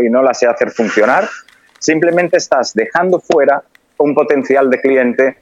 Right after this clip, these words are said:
que yo creo que, por una parte, por la igualdad que todo el mundo tenemos para poder adquirir, usar y disfrutar de servicios y productos, pero por otro lado, desde el propio punto de vista empresarial. Aldo,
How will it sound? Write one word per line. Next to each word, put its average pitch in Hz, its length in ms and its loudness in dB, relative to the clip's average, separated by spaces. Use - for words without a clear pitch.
que 113 140 0
yo 127 140 0
creo 131 340 2
que, 113 140 2
por 117 280 0
una 156 220 0
parte, 120 340 -2
por 110 200 -2
la 113 60 4
igualdad 104 460 2
que 127 100 0
todo 120 180 0
el 117 80 2
mundo 123 280 0
tenemos 107 540 0
para 104 220 0
poder 113 320 2
adquirir, 117 580 0
usar 120 340 0
y 117 60 0
disfrutar 113 580 0
de 98 100 0
servicios 107 440 -2
y 117 60 0
productos, 131 600 0
pero 104 180 0
por 101 160 0
otro 107 240 2
lado, 113 400 0
desde 101 220 0
el 95 80 -2
propio 107 320 0
punto 123 300 0
de 113 80 2
vista 101 240 0
empresarial. 104 720 0
Aldo, 107 440 0